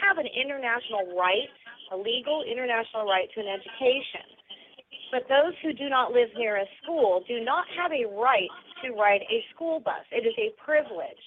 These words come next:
So they have a right to that education if they themselves can find a way to make it there. And I don't see that all too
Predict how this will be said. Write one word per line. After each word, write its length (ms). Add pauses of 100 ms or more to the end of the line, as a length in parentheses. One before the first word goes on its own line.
(840)
So 140
they 160
have 240
a 80
right 360
to 80
that 200
education 800
if 160
they 160
themselves 520
can 120
find 240
a 60
way 120
to 60
make 240
it 120
there. 120
And 80
I 80
don't 200
see 120
that 160
all 200
too 180